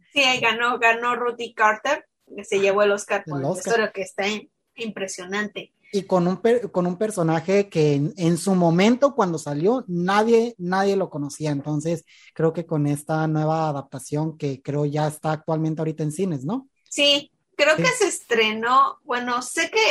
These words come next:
Speaker 1: para algunas personas la vieron el martes,
Speaker 2: Y sí,
Speaker 1: pero
Speaker 2: actualmente.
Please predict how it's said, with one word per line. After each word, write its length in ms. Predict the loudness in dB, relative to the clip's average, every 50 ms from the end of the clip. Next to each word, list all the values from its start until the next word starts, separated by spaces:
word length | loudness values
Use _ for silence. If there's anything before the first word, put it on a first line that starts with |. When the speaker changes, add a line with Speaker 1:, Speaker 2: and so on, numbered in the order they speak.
| 2 2 0 0 0
Speaker 1:
para 200 | 2 2 4 4
algunas 500 | 2 0 -2 -2 0 2 2 0 0 -4
personas 720 | -8 -8 -8 -6 -8 -10 -8 -6 -6 -2 0 0 0 0 0 0
la 120 | 0 2
vieron 640 | 4 4 4 4 2 0 0 -2 -6 -6 -8 -8 -10 -10
el 160 | -10 -8 -4
martes, 680 | 0 2 2 2 2 2 2 2 2 0 -2 -10 -20 _ _ _ _ _ -10
Speaker 2:
Y 460 | -4 -2 0 0 2 2 0 0 0
sí, 60 | 0
Speaker 1:
pero 280 | 2 2 2 4 4 4
Speaker 2:
actualmente. 520 | 4 4 4 2 2 2 0 -2 -4 -10